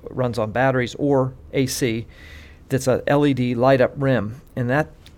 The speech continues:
nonprofit company is actually funding his, I'm sorry, that for-profit company is actually funding his nonprofit company,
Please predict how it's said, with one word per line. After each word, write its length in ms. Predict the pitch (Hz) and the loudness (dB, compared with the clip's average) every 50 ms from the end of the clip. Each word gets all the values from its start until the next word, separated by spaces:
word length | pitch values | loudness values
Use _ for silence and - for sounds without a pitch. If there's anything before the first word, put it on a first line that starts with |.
| - - | -12 -6
nonprofit 680 | 143 139 135 135 - - - - 170 175 180 - - - | -4 0 0 0 -2 -4 -2 0 0 0 0 -2 -8 -8
company 520 | - - 120 117 - 117 117 117 120 - | -4 -4 -4 -4 -4 -4 -4 -4 -6 -6
is 120 | - 110 127 | -4 -2 0
actually 320 | 120 120 - - 120 - | 0 0 -2 -6 -8 -8
funding 420 | - - - 139 135 120 113 113 | -8 -4 -2 -2 0 0 -4 -6
his, 480 | - - 123 120 120 117 113 - - - - - - - | -6 -4 -2 -2 -2 -2 -4 -8 -12 -14 -18 -16 -6 -4
I'm 140 | 131 127 | -4 -2
sorry, 240 | - - 143 123 113 107 | 0 2 2 2 4 4
that 240 | 139 - - - | 2 2 2 0
for-profit 520 | - 175 202 - - - 120 113 - - - | 2 2 2 2 4 0 -2 -2 -2 -8 -8
company 340 | - 123 117 - 120 117 117 | -6 -6 -6 -4 -4 -6 -6
is 140 | - - | -4 0
actually 280 | 117 127 123 - 123 107 | -2 -2 -2 -2 -8 -8
funding 340 | - - 147 131 127 123 113 | -4 -2 0 0 0 -2 -2
his 260 | 120 120 - - - - - - - - | -4 -4 -6 -6 -10 -16 -20 -20 -10 -4
nonprofit 640 | 127 143 170 170 139 - - 113 104 - - - - | 0 2 2 2 0 0 -2 -4 -4 -4 -10 -16 -14
company, 420 | - 113 - - - - - - | -10 -10 -10 -10 -10 -12 -12 -14